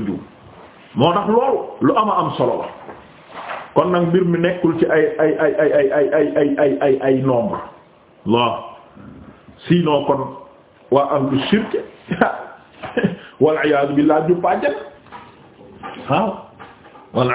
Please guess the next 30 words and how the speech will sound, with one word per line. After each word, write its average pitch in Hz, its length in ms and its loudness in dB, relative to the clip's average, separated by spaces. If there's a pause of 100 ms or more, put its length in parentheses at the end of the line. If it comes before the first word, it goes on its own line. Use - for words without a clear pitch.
iyaadu 113 320 2
billaah. 98 360 0 (680)
Kon 87 160 -4
nag 143 160 2
hadis 185 320 2
baa 214 240 2
ngi 226 80 -2
noonu 254 240 0
de. 330 100 0 (1000)
Ay 190 260 2
way 160 160 -2
yaakaar - 480 -4
way. - 140 -8 (960)
Yaakaar, 104 560 0
yaakaar, - 380 -12
yaakaar. - 420 -8 (1080)
Yonent 175 320 2
bi 196 100 2
alayhi 185 200 0
salaatu 175 180 0
wa 196 120 0
salaam 180 180 2
dañ 175 180 4
ciy 175 160 0
gis 170 160 0 (100)
bégal 165 280 2 (840)
way 123 200 4
ngëm 123 200 0
Yàlla. 101 280 0 (880)
Waaw. 104 220 0